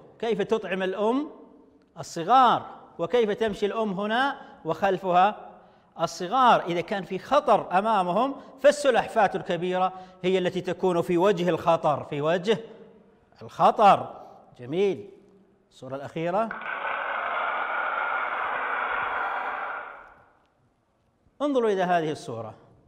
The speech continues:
ماذا ترون؟ جيد،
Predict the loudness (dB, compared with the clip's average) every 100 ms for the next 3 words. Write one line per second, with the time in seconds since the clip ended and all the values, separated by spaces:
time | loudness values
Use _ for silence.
0 | -8 -4 -2 2 2 2 -2 -8 -18 -20
1 | _ _ _ _ _ _ _ _ _ _
2 | _ _ _ _ _ _ _ _ -20 -18
3 | -18 -20 -20 _ _ _ _ _ _ _
4 | _ -4 -4 -4 -14